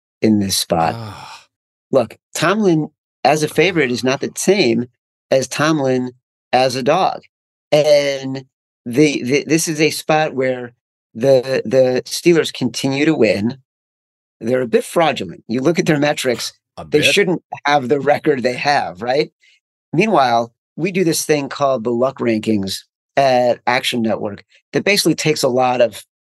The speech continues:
Speaker 1: stats and a lot of unpredictability in the games and evens them out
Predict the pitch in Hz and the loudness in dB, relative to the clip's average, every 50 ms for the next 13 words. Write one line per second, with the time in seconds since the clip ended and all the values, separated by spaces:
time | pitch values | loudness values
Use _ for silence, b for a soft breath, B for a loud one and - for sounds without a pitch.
0 | _ - - - - 139 135 127 120 110 101 - - - - - _ _ _ _ | _ -8 -8 -2 0 2 2 2 0 -2 -4 -8 -8 -10 -10 -12 _ _ _ _
1 | _ - 135 135 131 139 139 139 143 139 135 120 104 - - _ _ _ _ _ | _ -2 0 2 4 4 4 4 4 0 -2 -4 -6 -10 -18 _ _ _ _ _
2 | _ - 165 170 170 165 - 180 175 156 - - 123 117 139 135 139 120 123 120 | _ 2 2 2 2 2 0 -2 -2 -2 -2 -2 0 2 2 2 2 2 0 0
3 | 113 113 101 127 127 120 117 110 101 101 - - _ _ _ _ _ _ - 135 | 0 2 2 2 2 2 0 -2 -4 -6 -10 -14 _ _ _ _ _ _ 0 0
4 | 127 120 - - - 147 156 151 147 143 127 113 120 127 113 107 101 95 85 - | 0 0 -2 0 2 2 4 4 4 2 2 2 2 2 2 0 -2 -4 -6 -8
5 | - | -10